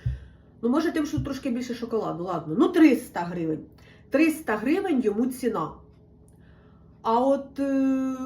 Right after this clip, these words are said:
п'ятсот двадцять по знижці, то це дорогувато. А,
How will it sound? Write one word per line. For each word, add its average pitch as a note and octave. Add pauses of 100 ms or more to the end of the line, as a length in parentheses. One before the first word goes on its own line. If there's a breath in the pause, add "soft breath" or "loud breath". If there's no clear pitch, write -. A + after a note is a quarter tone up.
(120)
п'ятсот C4+
двадцять C4
по G#3
знижці, G3
то G3
це C#4
дорогувато. G3 (560)
А, B3